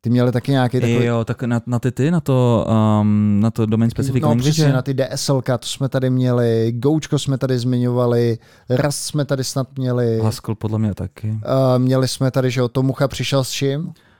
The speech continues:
Speaker 2: A, no, tak ten měl asi Flutter, ne?
Speaker 1: Ten měl Flutter,
Speaker 2: Dart
Speaker 1: dobře, to,
Speaker 2: bych
Speaker 1: to ne-,
Speaker 2: typoval.
Speaker 1: Da-, Dart, my jsme
Speaker 2: No.
Speaker 1: obje-, Objective-C jsme tady měli stoprocentně.
Speaker 2: Jo, pak jsme tady vlastně, to jsme tady teda neměli od, od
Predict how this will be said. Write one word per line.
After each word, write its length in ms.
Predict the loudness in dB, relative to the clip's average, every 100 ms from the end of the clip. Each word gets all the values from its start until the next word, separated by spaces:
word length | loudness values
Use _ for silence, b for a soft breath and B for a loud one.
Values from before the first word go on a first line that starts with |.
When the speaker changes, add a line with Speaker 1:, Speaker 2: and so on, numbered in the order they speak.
| b b _ -6
Speaker 2:
A, 40 | -6 -8 _
no, 260 | -4 0 0
tak 120 | 0
ten 100 | 0
měl 100 | 0
asi 140 | 0 -2
Flutter, 280 | -4 -4
ne? 260 | -6 -4 -2
Speaker 1:
Ten 100 | -2
měl 120 | 0 0
Flutter, 340 | -2 -2 0
Speaker 2:
Dart 260 | 2 2 2
Speaker 1:
dobře, 140 | 0
to, 60 | 0
Speaker 2:
bych 140 | 0
Speaker 1:
to 80 | 0
ne-, 60 |
Speaker 2:
typoval. 440 | 0 0 2 0 0
Speaker 1:
Da-, 300 | 0 2 0
Dart, 220 | -2 -6 -10
my 120 | -6
jsme 220 | -4 -2 -2
Speaker 2:
No. 160 | 0 2
Speaker 1:
obje-, 200 | 0 -2
Objective-C 640 | -6 -2 -2 0 -4 -4
jsme 200 | -6 -4
tady 160 | -2 -2
měli 240 | -2 -6
stoprocentně. 880 | -6 -10 -12 -10 -10 -10 -10 -10 -10 -2
Speaker 2:
Jo, 240 | 0 0
pak 160 | -2 -2
jsme 120 | 0
tady 140 | 2
vlastně, 260 | 0 -2 -2
to 80 | -2
jsme 120 | 0
tady 140 | 0
teda 180 | 0 0
neměli 360 | 2 2 2 2
od, 180 | 0
od 280 | 0 0 0